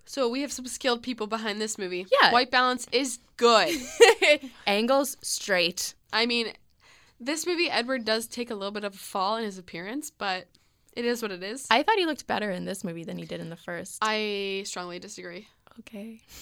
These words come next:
Speaker 1: His hair is not as voluptuous, and I don't understand why.
Speaker 2: That's true.
Speaker 1: Ugh. Anyways.
Speaker 2: <laughs>
Speaker 1: So, we're gonna give you the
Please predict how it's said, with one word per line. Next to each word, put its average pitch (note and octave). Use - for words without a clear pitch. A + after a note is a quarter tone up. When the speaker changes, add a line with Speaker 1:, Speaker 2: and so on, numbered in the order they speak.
Speaker 1:
His C4+
hair C#4
is G4
not E4+
as E4
voluptuous, D4+
and A#3
I A3
don't C4+
understand F4
why. C4
Speaker 2:
That's F#3+
true. -
Speaker 1:
Ugh. B3+
Anyways. G3+
Speaker 2:
<laughs> D#4+
Speaker 1:
So, A3+
we're C4
gonna C4+
give C4+
you C4+
the G3+